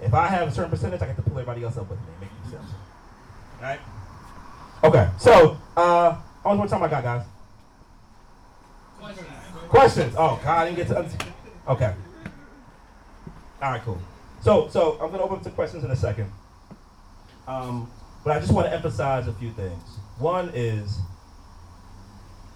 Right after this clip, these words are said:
Speaker 1: the formality of a business is very important. And the formality of these agreements are very important.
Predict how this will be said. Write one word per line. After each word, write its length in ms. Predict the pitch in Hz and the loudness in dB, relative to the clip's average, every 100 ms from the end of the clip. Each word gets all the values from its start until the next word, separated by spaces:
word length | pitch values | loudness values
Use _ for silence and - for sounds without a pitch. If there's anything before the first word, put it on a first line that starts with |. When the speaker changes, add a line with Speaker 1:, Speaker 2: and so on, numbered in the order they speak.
| - | 0
Speaker 1:
the 80 | 139 | 4
formality 520 | 180 170 190 196 175 | 6 6 6 4 2
of 80 | 160 | 2
a 40 | |
business 400 | 143 147 139 110 | 2 0 -2 -4
is 160 | 123 - | -4 -4
very 260 | 123 117 | -4 -4
important. 380 | 110 110 87 - - - - - - - - - | 0 0 0 -10 -18 -20 -20 -20 -20 -20 -20 -18
And 80 | 120 | -6
the 80 | 107 | -2
formality 460 | 151 156 160 151 | 0 0 0 0
of 140 | 139 127 | -4 -2
these 180 | 127 110 | -4 -4
agreements 360 | 98 120 107 | -6 -8 -8
are 40 | 104 | -10
very 300 | 98 98 90 | -8 -8 -8
important. 360 | 90 - - | -8 -8 -12